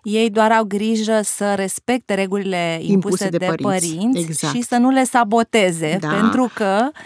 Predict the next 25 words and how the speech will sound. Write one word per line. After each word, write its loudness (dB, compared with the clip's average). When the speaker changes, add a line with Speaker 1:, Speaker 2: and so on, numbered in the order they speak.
Speaker 2:
da, -6
se -4
poate 0
întâmpla 0
Speaker 1:
Da. 4
Speaker 2:
dacă -4
nu 0
e 2
înțelepciune -2
și -4
e 2
păcat, -2
totul, -6
uităm 0
personajul 0
principal. -4
Speaker 1:
Exact. -6
Speaker 2:
Și -4
facem 0
lui 0
cel 0
mai 0
mare -4
rău. -12
Speaker 1:
Exact. -6